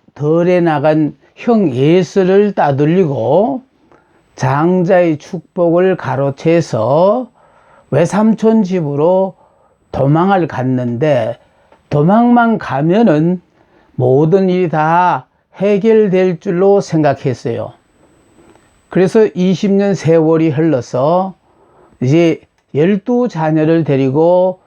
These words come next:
성공해서 금이 환양을 하려고 하는데, 약복 강변에 이르렀을 때에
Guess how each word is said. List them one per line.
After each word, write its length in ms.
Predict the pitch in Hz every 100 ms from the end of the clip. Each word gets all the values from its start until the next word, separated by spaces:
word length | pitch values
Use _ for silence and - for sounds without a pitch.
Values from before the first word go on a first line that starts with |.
| _ _
성공해서 1300 | - 160 156 156 180 160 160 - 110 110 165 190 - _ _
금이 640 | - 165 190 226 226 254 254
환양을 680 | - 147 151 151 143 147
하려고 480 | 156 147 139 131 139
하는데, 800 | 139 127 123 139 156 123 113 139 _ _ _ _ _ _ _ _ _ _ 147
약복 640 | 139 - _ 247 233 -
강변에 720 | 196 196 202 190 185 190 190
이르렀을 640 | 156 143 143 139 - 156
때에 720 | 151 131 113 117 156 190 233